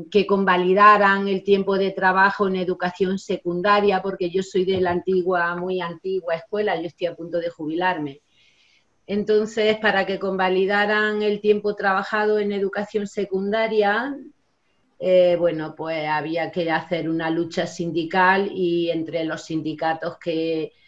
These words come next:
a t-, todos los conocía, evidentemente soy de una generación que, bueno,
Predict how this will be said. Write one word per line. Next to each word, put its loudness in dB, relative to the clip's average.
a -2
t-, -20
todos 4
los 0
conocía, 0
evidentemente -4
soy -10
de -6
una -6
generación -4
que, -6
bueno, -8